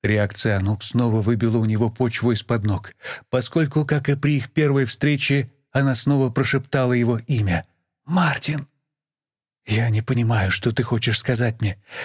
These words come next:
хотел он возразить ей и удивился тому, почему не слышит своего собственного голоса, хотя шевелит губами.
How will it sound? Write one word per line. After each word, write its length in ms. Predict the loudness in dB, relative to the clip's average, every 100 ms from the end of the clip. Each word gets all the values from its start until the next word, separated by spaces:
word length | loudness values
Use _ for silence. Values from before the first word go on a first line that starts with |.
| -8 -4
хотел 300 | 0 2 2
он 120 | 2
возразить 500 | 2 2 0 0 0
ей 120 | -2
и 160 | 0 0
удивился 540 | 2 2 2 0 0
тому, 260 | 2 0 0
почему 440 | 0 0 2 2
не 140 | 2
слышит 400 | 2 0 0 0
своего 320 | 0 2 2 2
собственного 580 | 0 -2 0 2 2
голоса, 440 | 4 4 2 0 -2
хотя 280 | -2 0 0
шевелит 400 | 2 2 2 2
губами. 520 | 2 2 2 0